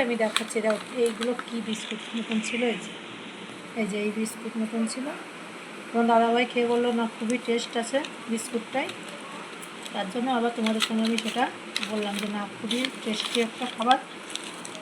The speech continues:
আর এই দেখো সেই বাদাম,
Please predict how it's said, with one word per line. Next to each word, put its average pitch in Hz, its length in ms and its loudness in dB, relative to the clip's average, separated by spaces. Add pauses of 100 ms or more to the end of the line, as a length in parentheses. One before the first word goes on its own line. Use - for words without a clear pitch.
(200)
আর 220 200 4 (140)
এই 220 100 0
দেখো 214 180 -2 (840)
সেই 220 220 -2 (160)
বাদাম, 220 280 0